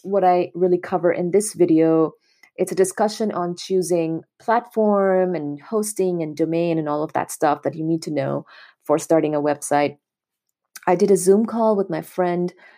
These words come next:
David on starting a website from scratch. Like, he's just getting into it right now. And I've had a website for, um,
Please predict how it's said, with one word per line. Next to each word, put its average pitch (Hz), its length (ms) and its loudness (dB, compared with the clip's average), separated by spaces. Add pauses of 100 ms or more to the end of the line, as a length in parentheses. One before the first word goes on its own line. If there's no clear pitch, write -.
(220)
David 190 480 6
on 170 180 0
starting 165 400 -2
a - 20 -4
website 170 460 -2
from - 160 -10
scratch. 196 600 -4 (120)
Like, 175 200 -4
he's 196 480 -2 (240)
just 185 260 0
getting 175 200 2
into 170 240 0
it 156 120 -2
right 143 220 -2
now. 165 420 0
And 156 380 -4 (420)
I've 185 140 2
had 208 120 4
a 160 60 6
website 165 480 2
for, 151 500 0
um, 147 440 -8